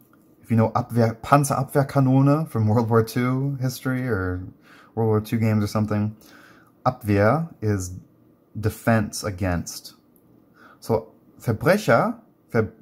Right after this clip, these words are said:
uh, is a, is an offender, a criminal offender. So defense against criminal offenders. So this would be like,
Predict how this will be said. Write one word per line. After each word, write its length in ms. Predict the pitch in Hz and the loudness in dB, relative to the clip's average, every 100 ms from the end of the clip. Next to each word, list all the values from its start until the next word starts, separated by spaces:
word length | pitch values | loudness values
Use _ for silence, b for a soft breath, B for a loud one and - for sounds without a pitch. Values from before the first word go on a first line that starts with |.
| - - | -16 -4
uh, 240 | 104 98 | -2 0
is 140 | 101 98 | 0 0
a, 160 | 95 - | -2 -2
is 160 | 110 | -2
an 100 | 95 | 0
offender, 540 | 92 - 127 117 92 85 | -2 0 2 4 2 0
a 80 | |
criminal 340 | - 107 104 101 | -2 -2 0 0
offender. 440 | - 113 127 165 | -2 -2 -2 -4
So 140 | 170 104 | -4 -4
defense 400 | 104 175 175 160 | -4 -2 -2 0
against 560 | 120 123 120 - - | 0 0 0 -6 -18
criminal 320 | - 107 101 95 | -6 -2 0 -2
offenders. 560 | - 123 107 87 90 | 0 2 2 0 -4
So 120 | - | -6
this 160 | 101 95 | -6 -4
would 80 | 95 | -2
be 100 | 98 | -2
like, 360 | 87 87 - | -2 -4 -10